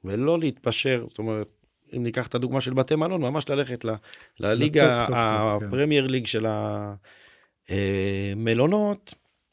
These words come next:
Speaker 1: ובהקשר הזה בנמלים, כי אתה אומר, כשאתה מגיע לך חברה כזאת, אתה לא צריך באמת לרדוף אחריה, ולפקח
Speaker 2: כן.
Speaker 1: עליה כל כך
Speaker 2: כן.
Speaker 1: בזה, אתה לא צריך לבדוק את ה-,
Speaker 2: יודעת
Speaker 1: עם
Speaker 2: מה?
Speaker 1: המגבות בהילטון,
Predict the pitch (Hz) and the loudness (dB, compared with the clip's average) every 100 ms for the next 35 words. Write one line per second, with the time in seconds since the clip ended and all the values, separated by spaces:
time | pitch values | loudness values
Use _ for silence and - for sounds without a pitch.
0 | - 107 107 - 131 131 135 147 175 220 | -10 -2 0 0 0 2 2 2 2 2
1 | 214 - 110 - 117 151 - 101 113 107 | 0 0 0 0 -2 -2 -4 -4 -2 -2
2 | 101 90 160 151 - 95 120 131 123 170 | -4 2 2 2 -4 -6 -4 -4 -2 -2
3 | - - 98 147 - 139 117 117 131 _ | -2 -8 -4 -4 -4 -6 -4 -4 -6 _
4 | _ 110 95 120 139 - - 90 82 85 | _ -8 -2 0 -2 -6 -14 -10 -12 -12
5 | - 90 95 - - 170 147 120 113 101 | -10 -6 -6 -8 -6 -2 2 4 4 2
6 | 104 104 127 127 120 117 120 - - - | 0 0 -2 0 0 0 0 -2 -4 -14
7 | _ _ _ - 101 151 - 139 123 127 | _ _ _ -10 -2 0 0 0 0 0
8 | 139 123 - 113 110 107 - - - 147 | 0 -2 0 2 0 -4 -14 -20 -8 -2
9 | 139 139 135 139 151 135 175 175 139 143 | 2 4 6 8 8 8 6 6 8 8
10 | 131 127 120 120 113 185 190 180 160 165 | 10 8 6 6 6 6 6 2 2 2